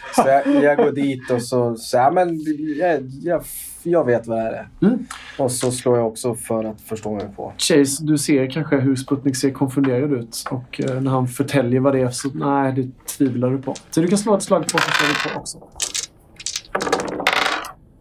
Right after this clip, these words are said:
Speaker 2: Och du lyckas
Speaker 1: Två träffar.
Speaker 2: med två träffar. Eh, det är ett par skor, det förstår du. Men de verkar inte lämpade att ha på sig till vardags, liksom, eller till vilket ämnesområde som helst. De ser ut att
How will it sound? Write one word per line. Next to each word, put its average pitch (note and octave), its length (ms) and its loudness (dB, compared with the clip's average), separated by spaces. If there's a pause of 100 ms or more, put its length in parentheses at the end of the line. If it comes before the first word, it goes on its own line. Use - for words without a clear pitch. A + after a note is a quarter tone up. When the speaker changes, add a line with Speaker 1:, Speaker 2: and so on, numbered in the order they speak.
(500)
Speaker 2:
Och C#3+ 100 2
du C#3 120 6
lyckas C#3 280 0
Speaker 1:
Två C#3+ 100 0
träffar. B2+ 420 2 (160)
Speaker 2:
med C3 300 2 (280)
två C3 220 2
träffar. D3+ 560 -4 (140)
Eh, B2 420 0
det B2+ 420 4
är G#3+ 120 6
ett - 120 -8
par C3+ 160 6
skor, C3+ 440 0 (120)
det C#3+ 80 -2
förstår C#3+ 320 -4
du. C3+ 120 -4
Men D3 140 2
de D#3+ 120 2
verkar F3 220 0
inte F#3+ 120 -4
lämpade E3+ 420 2
att C#3+ 100 -2
ha D3 80 -2
på C#3 200 0
sig C3 300 0 (540)
till C3 320 2
vardags, C3 600 2
liksom, C3 280 -2
eller B2 180 -2
till C3 120 0
vilket B2+ 340 -4 (260)
ämnesområde C#3 720 4
som D3 160 -4
helst. - 460 -8 (1200)
De D#3+ 180 4
ser E3+ 340 2
ut - 220 -6
att C#3+ 220 -2